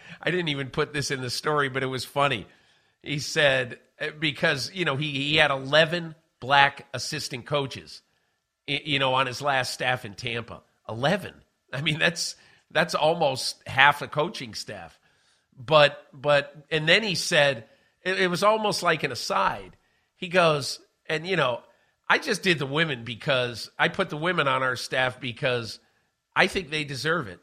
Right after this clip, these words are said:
I think it's wrong there aren't women coaching in the game." And he said, "The two women that we have are really, really good." And one is the assistant strength and conditioning coach. One is the assistant D-line coach, Lori,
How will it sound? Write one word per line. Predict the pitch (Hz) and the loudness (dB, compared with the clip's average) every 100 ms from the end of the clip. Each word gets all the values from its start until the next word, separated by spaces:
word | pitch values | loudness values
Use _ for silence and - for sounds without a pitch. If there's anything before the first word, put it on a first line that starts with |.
| 131 | -4
I | 151 | 0
think | 156 139 | 0 -2
it's | 120 | -6
wrong | 123 139 156 135 | -2 2 2 0
there | 127 127 | -2 0
aren't | 135 123 | 0 -2
women | 143 131 113 | -6 -6 -8
coaching | 139 131 123 113 | -8 -6 -8 -10
in | 110 | -12
the | 104 | -10
game." | 123 104 - _ _ _ _ _ _ _ _ - | -8 -10 -12 _ _ _ _ _ _ _ _ -4
And | 147 | -2
he | 139 | -2
said, | - 151 113 | 0 0 0
"The | |
two | - 208 214 | -6 -4 0
women | 185 175 156 | 0 2 0
that | 135 | -2
we | 156 139 | -2 -2
have | 117 107 95 - | -2 -2 -8 -8
are | 120 113 | -4 -4
really, | 110 127 139 123 113 | -6 -6 -4 -4 -6
really | 110 120 110 95 | -6 -6 -6 -10
good." | 98 98 76 _ _ _ _ _ - | -10 -10 -12 _ _ _ _ _ 0
And | 131 127 120 117 143 160 | 4 4 2 -6 -10 -8
one | 143 151 | 0 0
is | 147 123 | 0 -4
the | 135 | -6
assistant | 127 - 127 143 120 | -6 -8 -8 -10 -10
strength | - 139 127 | -6 -4 -6
and | 131 | -8
conditioning | 120 120 123 127 117 | -10 -8 -8 -8 -10
coach. | 123 120 113 - _ _ | -6 -8 -8 -16 _ _
One | - 135 | -2 -2
is | 131 | 0
the | 135 | -4
assistant | 123 - 131 - 123 | -6 -6 -8 -10 -10
D-line | 113 120 117 120 113 | -8 -6 -4 -6 -6
coach, | 123 117 110 | -10 -10 -10
Lori, | 117 117 120 120 | -8 -8 -8 -10